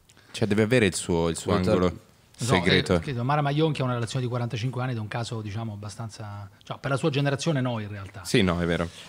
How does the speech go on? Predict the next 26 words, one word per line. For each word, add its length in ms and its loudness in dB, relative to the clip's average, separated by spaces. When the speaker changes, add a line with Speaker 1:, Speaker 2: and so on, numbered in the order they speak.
Speaker 3:
Eh, 300 -2
non 160 2
è 40 4
un 120 2
caso 460 -2
raro. 500 -8
Speaker 1:
Però 380 4
ad 80 6
Speaker 3:
Eh, 40 10
Speaker 1:
oggi, 260 8
se 120 4
ci 140 2
pensi, 300 10
pensi 320 8
ad 100 8
oggi 240 8
per 140 4
come 220 6
viviamo 340 6
la 80 8
vita, 400 6
fast 300 0
food, 360 4
mordi 300 6
e 20 6
fuggi, 360 0